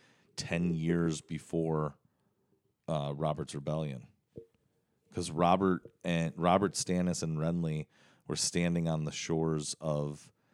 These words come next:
um, uh, of Storm's End when their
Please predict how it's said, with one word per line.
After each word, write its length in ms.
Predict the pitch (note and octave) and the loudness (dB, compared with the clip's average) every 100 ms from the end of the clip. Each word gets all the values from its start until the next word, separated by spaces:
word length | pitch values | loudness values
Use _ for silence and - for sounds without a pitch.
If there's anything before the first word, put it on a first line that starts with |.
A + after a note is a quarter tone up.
| - - | -20 -10
um, 540 | D#2+ D2+ C#2+ C#2+ C#2+ C#2+ _ _ _ _ _ _ _ _ - - | -4 -2 -4 -6 -10 -14 _ _ _ _ _ _ _ _ -16 -14
uh, 340 | D2+ D2 C#2+ B1 | -12 -10 -12 -6
of 160 | D#2+ D#2 | -4 -4
Storm's 460 | - E2+ E2 D2+ | 0 2 0 0
End 340 | E2+ E2+ D2+ C#2+ _ _ _ _ _ | 0 0 -2 -6 _ _ _ _ _
when 500 | - E2 D#2 D2+ D2+ - - | -4 -2 0 -2 -4 -8 -4
their 460 | E2+ D#2 D2 D2 | -2 0 0 -4